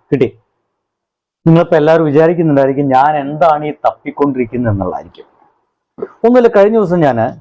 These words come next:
ടിപ്പു സുൽത്താനെ കുറിച്ചിട്ട് ഒരു വീഡിയോ ചെയ്ത സമയത്ത് ഞാനൊരു പുസ്തകം നിങ്ങൾക്ക് കാണിച്ചു തരാം എന്ന് പറഞ്ഞിരുന്നു. കാരണം ഒരു സംഖ്യ വന്ന് പറഞ്ഞത് ടിപ്പു സുൽത്താനെ കുറിച്ച് നമ്മുടെ നാട്ടില്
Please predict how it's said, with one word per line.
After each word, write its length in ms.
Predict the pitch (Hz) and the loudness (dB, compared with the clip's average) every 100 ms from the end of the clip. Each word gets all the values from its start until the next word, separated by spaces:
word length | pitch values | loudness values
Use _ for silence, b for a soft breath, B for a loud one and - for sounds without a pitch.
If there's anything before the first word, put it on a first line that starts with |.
| _ - - _ _ _ - | _ -16 -16 _ _ _ -4
ടിപ്പു 220 | 220 226 | -2 -2
സുൽത്താനെ 420 | 220 226 226 214 | -2 0 2 0
കുറിച്ചിട്ട് 360 | 180 165 165 151 | -2 -4 -2 0
ഒരു 120 | 139 | 2
വീഡിയോ 360 | 127 127 139 147 | 2 2 0 0
ചെയ്ത 200 | 135 123 | -2 -2
സമയത്ത് 480 | 117 117 113 101 80 - _ _ _ _ _ _ _ _ _ _ _ - - _ - | -2 -2 -2 -4 -10 -12 _ _ _ _ _ _ _ _ _ _ _ -20 -20 _ 0
ഞാനൊരു 300 | 147 147 151 - | 2 2 0 -2
പുസ്തകം 440 | 139 - 170 175 | -6 -2 0 0
നിങ്ങൾക്ക് 360 | 151 139 135 135 117 | 0 -2 -4 -4 -2
കാണിച്ചു 360 | 117 123 135 | -2 -2 -4
തരാം 380 | 113 107 117 110 | -2 0 0 -2
എന്ന് 120 | 104 | -4
പറഞ്ഞിരുന്നു. 500 | 92 82 78 - - _ _ _ _ _ _ _ _ _ - | -6 -6 -12 -18 -20 _ _ _ _ _ _ _ _ _ -2
കാരണം 280 | 156 160 160 139 - _ _ _ - | 0 0 -4 -6 -14 _ _ _ 0
ഒരു 140 | 180 | 0
സംഖ്യ 400 | - 165 190 202 | 2 0 2 2
വന്ന് 240 | 165 160 | 2 0
പറഞ്ഞത് 440 | 143 127 139 110 98 - _ - | -2 0 0 -2 -4 -10 _ -6
ടിപ്പു 180 | 131 135 | -4 -4
സുൽത്താനെ 420 | - 143 151 143 | -4 -2 0 -2
കുറിച്ച് 360 | - 123 - 95 110 _ _ _ _ _ _ _ _ _ - | -2 -4 -4 -6 -8 _ _ _ _ _ _ _ _ _ -2
നമ്മുടെ 260 | 120 131 | 0 0
നാട്ടില് 400 | 127 123 127 127 | 0 0 0 0